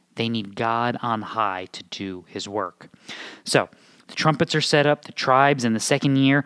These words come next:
set out from Sinai. They are moving along, and the people start to do what? Come on, you've been paying attention to your Old Testament. Now the people, verse, uh, chapter eleven,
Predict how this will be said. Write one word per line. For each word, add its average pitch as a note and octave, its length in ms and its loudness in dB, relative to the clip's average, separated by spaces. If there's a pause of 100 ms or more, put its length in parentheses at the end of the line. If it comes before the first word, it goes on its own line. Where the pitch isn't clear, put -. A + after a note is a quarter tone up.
(160)
set - 380 0
out C#3+ 200 2
from C3 200 0
Sinai. C3 600 2 (1000)
They B2+ 220 -2
are A2 160 2
moving C#3 360 2
along, C3 560 2 (580)
and G#2 160 -4
the F#2+ 60 -6
people F3+ 500 2
start - 340 0
to - 60 -6
do B2 140 -4
what? G2 200 -10 (2250)
Come D#3 120 2
on, A#2 280 0 (100)
you've C#3 100 0
been D3+ 100 -4
paying D3+ 180 2
attention C3+ 340 0
to - 20 -2
your B2 100 2
Old B2 100 2
Testament. C3 420 0 (580)
Now D3 120 6
the D3+ 80 4
people, F#3+ 320 4
verse, C3 280 0
uh, G2+ 140 0
chapter C#3 280 -2
eleven, A2 280 0